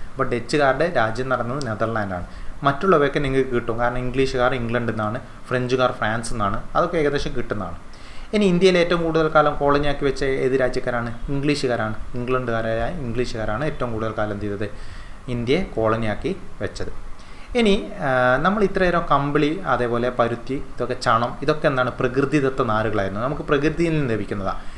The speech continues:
അതിനുശേഷം കൃത്രിമ നാരുകളുണ്ട്. ഇപ്പോൾ കണ്ടുപിടിച്ച, ഇപ്പം, ആ, അതിനുശേഷം കണ്ടുപിടിച്ച കൃത്രിമ നാരുകൾക്കുള്ള എക്സാമ്പിളാണ് ഏതൊക്കെ? പോളിസ്റ്റർ, നൈലോൺ തുടങ്ങിയവ. ഓക്കെ, ഓർത്ത് വെക്കണേ. അപ്പോൾ പ്രകൃതിദത്ത നാരുകൾ ഏതൊക്കെയാണ്? പ്രകൃതിദത്ത നാരുകൾക്കുള്ള ഇതാ, ഇതാണ് അതിൻ്റെ ക്രോഡീകരണം.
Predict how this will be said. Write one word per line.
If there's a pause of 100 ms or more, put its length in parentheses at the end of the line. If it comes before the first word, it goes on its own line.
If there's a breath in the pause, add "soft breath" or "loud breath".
(200 loud breath)
അതിനുശേഷം (100)
കൃത്രിമ
നാരുകളുണ്ട്. (240)
ഇപ്പോൾ
കണ്ടുപിടിച്ച,
ഇപ്പം,
ആ,
അതിനുശേഷം
കണ്ടുപിടിച്ച
കൃത്രിമ
നാരുകൾക്കുള്ള
എക്സാമ്പിളാണ്
ഏതൊക്കെ? (380 loud breath)
പോളിസ്റ്റർ,
നൈലോൺ
തുടങ്ങിയവ. (520)
ഓക്കെ,
ഓർത്ത്
വെക്കണേ. (260 loud breath)
അപ്പോൾ
പ്രകൃതിദത്ത
നാരുകൾ
ഏതൊക്കെയാണ്? (120)
പ്രകൃതിദത്ത
നാരുകൾക്കുള്ള
ഇതാ, (100)
ഇതാണ്
അതിൻ്റെ
ക്രോഡീകരണം.